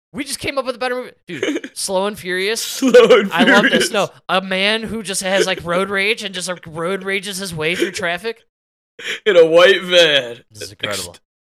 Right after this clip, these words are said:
Speaker 2: In a huge white van on the Kennedy.
Speaker 1: <laughs>
Speaker 2: Ru-, rush hour. Nobody's safe.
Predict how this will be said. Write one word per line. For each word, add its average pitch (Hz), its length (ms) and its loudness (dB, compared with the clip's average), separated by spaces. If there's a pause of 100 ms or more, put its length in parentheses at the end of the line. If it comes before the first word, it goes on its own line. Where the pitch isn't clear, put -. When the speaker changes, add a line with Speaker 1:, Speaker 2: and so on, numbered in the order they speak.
(120)
Speaker 2:
In 135 240 -8
a 117 240 -4
huge 175 380 -10
white 165 300 4
van 117 500 -4 (240)
on 127 220 -8
the 143 100 -8
Kennedy. 104 420 -12 (340)
Speaker 1:
<laughs> - 340 -4
Speaker 2:
Ru-, 277 240 -2 (760)
rush 165 460 0
hour. 110 560 -4 (1700)
Nobody's 123 500 -6
safe. - 480 -16